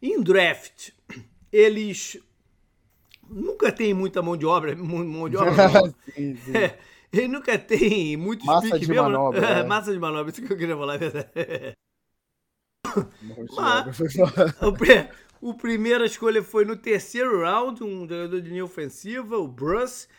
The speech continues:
Speaker 1: que já, diga-se de passagem, já rompeu o ligamento do joelho no treino, tá fora do campeonato, né? Eles têm falado muito bem de um cornerback que escolheu, acho que no quarto, no quinto round, chamado Kobe Durant.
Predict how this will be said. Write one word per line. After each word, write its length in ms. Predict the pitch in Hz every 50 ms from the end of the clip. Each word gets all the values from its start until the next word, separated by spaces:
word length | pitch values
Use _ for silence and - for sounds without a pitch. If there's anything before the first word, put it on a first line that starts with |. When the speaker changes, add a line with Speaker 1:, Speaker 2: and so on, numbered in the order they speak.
| _ _ _ _
Speaker 1:
que 240 | - - 247 254 240
já, 240 | 185 165 240 254 208
diga-se 360 | 196 170 196 226 254 233 -
de 40 | 226
passagem, 320 | 247 214 214 233 240 240
já 120 | 202 240 247
rompeu 560 | 208 240 262 254 214 165 - - 226 262 302
o 40 | 302
ligamento 460 | 269 254 233 220 214 233 220 - 208
do 80 | 185 180
joelho 420 | 165 180 180 180 196 214 214 196
no 120 | 175 170
treino, 340 | 139 - 156 156 185 226 240
tá 140 | 233 - 160
fora 320 | - - - 180 196 202
do 80 | - 208
campeonato, 680 | - 190 175 185 165 143 143 160 202 214 _ _ _ _ _ _ _ _ _ _
né? 160 | - 139 - _ _ _ _ - _ _ _ _ _ _ _ _ _ _
Eles 420 | - 190 202 240 247 254 - - -
têm 540 | - 240 240 262 277 277 269 247 226 - _ _ _ - -
falado 500 | - - 226 220 226 233 240 214 220 214
muito 400 | 226 262 294 392 - - 262 208
bem 520 | 151 143 180 202 233 254 226 180 156 147
de 120 | 131 139 190
um 120 | 208 208
cornerback 640 | - - 208 208 208 196 196 180 156 175 190 202 202
que 60 | - 202
escolheu, 340 | 175 - - 185 175 185
acho 120 | 196 180 -
que 80 | -
no 100 | 165 156
quarto, 360 | - - 156 165 202 190 - 175
no 80 | 151
quinto 320 | 131 - - 147 - 127 120
round, 380 | 131 151 170 196 190 170 165
chamado 420 | - - 151 135 139 147 143 135 -
Kobe 340 | _ - 160 147 127 131
Durant. 580 | 120 110 117 135 151 180 214 233 254 349 _